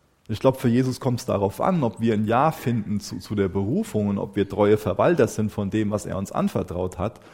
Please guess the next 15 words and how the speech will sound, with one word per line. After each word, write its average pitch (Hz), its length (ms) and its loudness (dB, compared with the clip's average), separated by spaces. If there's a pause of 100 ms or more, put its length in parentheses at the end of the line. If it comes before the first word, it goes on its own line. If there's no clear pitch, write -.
(220)
und 110 140 -4
ob 110 200 -2
wir 101 80 2
da, 139 300 0
wo 110 160 -2
wir 98 80 0
sind, 135 340 0
das 110 160 -2
mit 107 140 0
der 104 80 2
richtigen 104 360 -4
Einstellung 98 600 0
machen, 92 220 -2
nämlich 90 260 -4
als - 320 -8